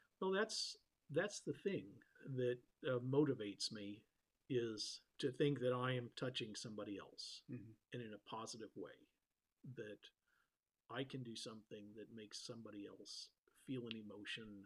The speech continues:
Speaker 1: have a thought. That's the, that's the bigger motivation. That's the biggest motivation, to,
Speaker 2: Yeah.
Speaker 1: to be communicating with people and, and encouraging them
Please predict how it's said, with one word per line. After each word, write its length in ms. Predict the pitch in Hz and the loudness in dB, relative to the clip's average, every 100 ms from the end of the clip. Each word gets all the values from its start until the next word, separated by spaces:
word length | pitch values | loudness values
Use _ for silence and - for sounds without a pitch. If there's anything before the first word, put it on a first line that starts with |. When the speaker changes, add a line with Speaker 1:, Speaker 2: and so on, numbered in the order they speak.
| - 117 | -10 -10
Speaker 1:
have 100 | 107 | -10
a 80 | 104 104 | -12 -12
thought. 220 | 92 80 - - _ - | -12 -12 -16 -20 _ 0
That's 260 | 143 170 - | 2 2 2
the, 140 | 151 127 - | 0 -2 0
that's 220 | 147 147 - | 2 2 2
the 100 | 131 | 2
bigger 320 | 139 135 123 | 4 4 2
motivation. 540 | 113 107 107 101 - 101 | 0 -2 -2 -4 -6 -6
That's 200 | 113 113 | -10 -8
the 100 | - 107 | -8 -8
biggest 300 | 107 104 - | -8 -8 -8
motivation, 540 | 101 95 87 95 - - - | -12 -12 -12 -8 -10 -10 -12
to, 60 | - | -8
Speaker 2:
Yeah. 140 | 101 101 - | -8 -8 -6
Speaker 1:
to 80 | 120 113 | -6 -6
be 180 | 110 104 _ _ _ - | -12 -14 _ _ _ -8
communicating 600 | 127 127 127 - 107 95 98 | -4 0 -2 -2 -6 -8 -12
with 100 | - - | -18 -12
people 400 | 110 104 98 95 _ _ | -12 -8 -8 -10 _ _
and, 300 | 117 101 101 101 _ _ - | -12 -12 -16 -18 _ _ -14
and 220 | 113 107 104 | -12 -10 -14
encouraging 540 | 104 - 117 117 123 | -10 -6 -6 -6 -10
them 240 | 113 110 | -10 -12